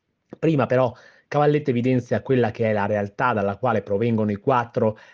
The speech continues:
citando elementi che spesso, quando l'opinione pubblica parla di migranti, finisce per trascurare, volutamente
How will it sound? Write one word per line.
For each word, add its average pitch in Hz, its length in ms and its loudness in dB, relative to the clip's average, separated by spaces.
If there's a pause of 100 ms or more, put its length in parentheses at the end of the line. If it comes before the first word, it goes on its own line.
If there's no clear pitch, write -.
(140)
citando 156 440 0
elementi 131 460 2
che 123 220 -4
spesso, 120 540 -2
quando 120 300 -2
l'opinione 107 360 -4
pubblica 120 420 -4
parla 127 360 0
di 107 100 -2
migranti, 95 580 -4 (240)
finisce 160 460 0
per 117 200 0
trascurare, 101 720 -2
volutamente 123 760 0